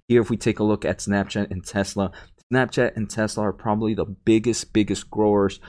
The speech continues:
uh, expected both quarterly and yearly over year. Uh, so this is why we're seeing, I'm, I'm pretty sure, huge price, price increase in both Snapchat and Tesla.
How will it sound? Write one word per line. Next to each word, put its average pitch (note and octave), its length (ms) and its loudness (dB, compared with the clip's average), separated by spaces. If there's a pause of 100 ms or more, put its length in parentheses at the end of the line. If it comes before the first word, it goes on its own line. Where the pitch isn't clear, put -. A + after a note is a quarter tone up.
(120)
uh, G2+ 160 0
expected - 480 -2
both G#2 280 -4
quarterly C3 680 2
and A2 300 0
yearly G2 500 -2
over F#2 240 -2
year. G#2+ 340 4 (220)
Uh, F#2+ 260 2
so - 140 0
this D3+ 160 4
is F3+ 120 0
why D3+ 120 4
we're C3 160 2
seeing, B2 280 0
I'm, G2+ 140 -2 (100)
I'm A2+ 140 -2
pretty A#2+ 160 0
sure, A2+ 280 0
huge C#3 520 0 (340)
price, A2 360 0 (720)
price D#3 240 2
increase A2+ 460 4 (180)
in A2 120 -4
both G#2 260 0
Snapchat G2+ 500 0 (140)
and F2 320 -4
Tesla. F2+ 500 -2